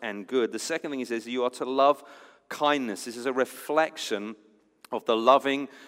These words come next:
steadfast love and kindness of God. It is an expression as God's love towards his covenant people and all that he has done, that then is expressed by his people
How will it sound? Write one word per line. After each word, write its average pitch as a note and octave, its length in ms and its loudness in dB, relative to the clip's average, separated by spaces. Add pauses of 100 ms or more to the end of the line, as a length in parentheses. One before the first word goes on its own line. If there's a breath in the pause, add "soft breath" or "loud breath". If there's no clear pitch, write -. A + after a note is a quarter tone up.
(140 loud breath)
steadfast C#3+ 1080 4 (240 loud breath)
love C3+ 500 6
and A2 200 -8
kindness B2+ 840 -2
of A#2 180 0
God. G2+ 340 4 (580 soft breath)
It A#2 120 0
is B2 220 -2 (100)
an B2+ 280 2
expression D3 760 2 (220 loud breath)
as A#2+ 160 2
God's D3 500 2
love C#3+ 380 6
towards C3 320 -4
his A#2 140 -10
covenant C#3 460 0
people D3 420 -4
and A#2 100 -2
all C3+ 140 -4
that B2 140 -6
he C#3 180 -4
has C3 120 0
done, C3+ 320 2 (200 loud breath)
that C3+ 300 4
then B2+ 120 4
is B2 140 -2
expressed - 580 -2
by D#3+ 300 4
his C#3 240 -2
people A#2+ 580 -2